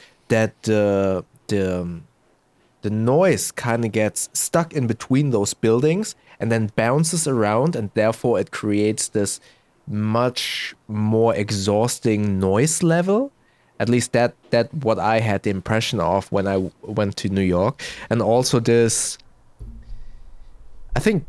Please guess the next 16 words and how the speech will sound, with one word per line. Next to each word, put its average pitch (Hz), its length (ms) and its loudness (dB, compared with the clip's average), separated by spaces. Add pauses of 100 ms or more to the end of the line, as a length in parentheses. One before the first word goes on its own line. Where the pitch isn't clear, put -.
(120)
people 180 520 2 (560)
say 127 460 4
that 107 380 2 (240)
New 107 160 2
Yorker 113 640 2
people 110 640 2
are 95 400 2 (480)
rude, 117 640 0 (140)
but 110 120 0
I 117 100 4
don't 202 220 4
think 135 220 0
they're 104 160 4
rude. 98 380 0
They're 98 160 2
just 117 320 0